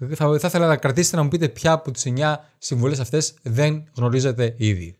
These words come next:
Καλησπέρα σε όλους, είμαι ο Θοδωρής Αραμπατζής, είμαι συγγραφέας του βιβλίου Κατά μάχη το δικτυακό marketing, δημιουργός του Greek coach dot G R και του προγράμματος Επαγγελματίας του Μέλλοντος στο futurepro dot G R. Και αυτό που κάνω είναι να βοηθάω ανθρώπους που ασχολούνται με το δικτυακό marketing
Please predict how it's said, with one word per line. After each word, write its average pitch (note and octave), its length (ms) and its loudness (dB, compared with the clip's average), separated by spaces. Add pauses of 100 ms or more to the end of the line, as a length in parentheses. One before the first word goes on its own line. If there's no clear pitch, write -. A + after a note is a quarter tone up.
Καλησπέρα C#3+ 500 6
σε C#3+ 120 4
όλους, F3+ 200 4
είμαι E3 140 2
ο - 20 2
Θοδωρής C3+ 300 0
Αραμπατζής, B2 500 2
είμαι E3 100 0
συγγραφέας C3+ 500 0
του B2+ 80 -2
βιβλίου B2+ 320 2
Κατά A2+ 200 2
μάχη B2+ 200 2
το B2 80 -2
δικτυακό G#2 480 0
marketing, D#3 400 0 (340)
δημιουργός C3 520 2
του B2+ 180 0
Greek D3+ 220 2
coach D#3 320 2
dot C#3+ 260 4
G B2+ 240 4
R D3 60 4
και C3 80 -6
του B2 100 -6
προγράμματος B2+ 560 2
Επαγγελματίας A#2 640 2
του B2+ 100 -4
Μέλλοντος B2 480 2 (260)
στο - 280 -2
futurepro C#3 420 2
dot B2 320 2
G A#2 240 4
R. G3 60 -2 (420)
Και D#3 100 0
αυτό F#3 160 0
που F3+ 100 -4
κάνω F#3+ 180 6
είναι F#3+ 80 4
να F3 60 2
βοηθάω E3+ 340 4
ανθρώπους E3 360 0
που D#3+ 140 0
ασχολούνται D#3+ 440 2
με D3+ 120 0
το A#2 460 4
δικτυακό A2 520 0
marketing D3+ 440 0